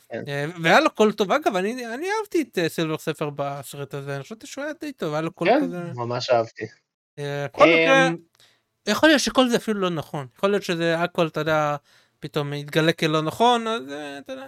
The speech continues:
Speaker 2: קחו הכל עם, אה, קורטוב של, אה, מלח.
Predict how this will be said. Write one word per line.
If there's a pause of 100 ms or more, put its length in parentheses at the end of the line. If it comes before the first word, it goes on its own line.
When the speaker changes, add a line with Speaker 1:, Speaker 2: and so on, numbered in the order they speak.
Speaker 2:
קחו
הכל
עם,
אה,
קורטוב
של,
אה,
מלח.